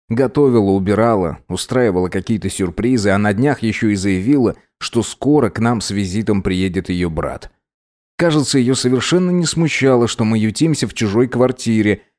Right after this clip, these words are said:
Когда же я заговаривал о переезде от Володьки, сожительница начинала упираться рогом,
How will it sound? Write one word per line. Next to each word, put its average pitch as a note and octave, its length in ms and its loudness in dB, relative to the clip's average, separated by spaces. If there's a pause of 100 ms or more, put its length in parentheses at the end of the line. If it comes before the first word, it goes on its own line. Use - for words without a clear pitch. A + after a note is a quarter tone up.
(120)
Когда G#2+ 380 0
же G#2 240 -2 (100)
я G2 180 -2
заговаривал G#2+ 600 2
о G#2 60 0
переезде G#2+ 520 0
от G#2 120 -4
Володьки, A#2+ 480 2
сожительница C3 640 0
начинала A#2+ 500 0
упираться B2+ 500 2
рогом, A2+ 500 2